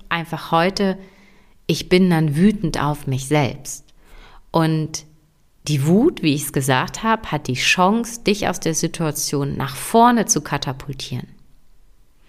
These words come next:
Die Nummer ist, wenn du in dieser Situation bleibst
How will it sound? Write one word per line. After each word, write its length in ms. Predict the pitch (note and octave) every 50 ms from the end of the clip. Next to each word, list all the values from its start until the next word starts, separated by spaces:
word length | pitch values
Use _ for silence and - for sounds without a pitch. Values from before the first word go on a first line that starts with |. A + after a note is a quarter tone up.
| - - - - - - - - - - - -
Die 60 | D#3+
Nummer 420 | E3 F3 G3+ B3 C#4+ D4+ C4+ -
ist, 380 | - G3+ F3+ E3+ - - D#3 C#3+
wenn 380 | D3+ F3+ A3+ C4 C4+ C4 A#3 G3
du 600 | G#3+ A3+ A3+ G#3+ F3 C#3 C3 C3 C3+ C#3 E3 - -
in 240 | - E3 D#3+ E3 D#3
dieser 380 | D#3+ F#3 G3+ G3 F#3+ F3+ E3+ D#3+
Situation 1120 | C#3+ D3+ F3+ A3 G#3+ G3+ G#3 F#3+ D#3+ D3+ D3+ - - - - D3+ C#3 C#3+ C3+ C3 B2+ B2+
bleibst 920 | C3+ C#3 C#3 C#3+ F3+ F#3 B2 - - - - - - - - - - -